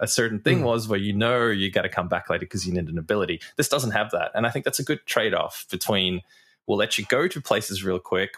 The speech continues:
Speaker 1: but we're not gonna tell you or let you remember exactly where things are. You have to do that on your own.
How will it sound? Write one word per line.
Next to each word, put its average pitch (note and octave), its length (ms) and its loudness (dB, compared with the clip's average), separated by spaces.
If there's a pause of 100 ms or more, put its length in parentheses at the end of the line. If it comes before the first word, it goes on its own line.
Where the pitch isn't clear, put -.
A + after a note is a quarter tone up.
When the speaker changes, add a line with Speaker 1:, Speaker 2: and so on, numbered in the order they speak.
(100)
Speaker 1:
but D3+ 360 2
we're D3 60 0
not C#3 220 0
gonna A2+ 180 0
tell G2 240 2
you F#2+ 300 2
or F#2+ 140 2
let F#2 280 -2
you F#2 300 -2 (120)
remember G2 520 2
exactly F2 480 -2
where F2+ 100 2
things F2 320 -4
are. E2+ 240 0
You F2 80 0
have F#2+ 120 -2
to F2 100 -8
do E2+ 160 -2
that D#2+ 120 -2
on E2 140 -4
your E2 180 -4
own. E2 200 -8